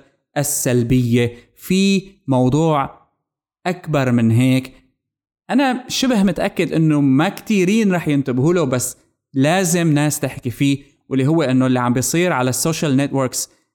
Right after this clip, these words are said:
هال-، الموفمنتس هاي مؤقتة خطيرة جدًا وتضر أكتر ما تنفع. وشفنا التأثير السياسي للسوشيال نتوركس بشكل عام أصلًا كيف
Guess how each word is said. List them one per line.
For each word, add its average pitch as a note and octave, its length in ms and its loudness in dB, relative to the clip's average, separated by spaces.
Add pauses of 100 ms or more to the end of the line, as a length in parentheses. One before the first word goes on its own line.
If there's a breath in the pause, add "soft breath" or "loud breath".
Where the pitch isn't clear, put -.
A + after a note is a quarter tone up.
هال-، B2 380 0 (200)
الموفمنتس D3 760 0
هاي D3 280 0 (220 loud breath)
مؤقتة E3+ 560 -4
خطيرة E3 460 -2
جدًا E3+ 460 0 (200)
وتضر C#3 720 -2
أكتر C#3+ 300 -4
ما B2 120 2
تنفع. B2 520 -2 (120)
وشفنا D#3 360 -4
التأثير - 360 -2
السياسي C3 440 0
للسوشيال B2 440 -2
نتوركس B2 340 -2
بشكل B2 360 -6
عام B2 220 0
أصلًا C3 340 -2
كيف C3 260 -2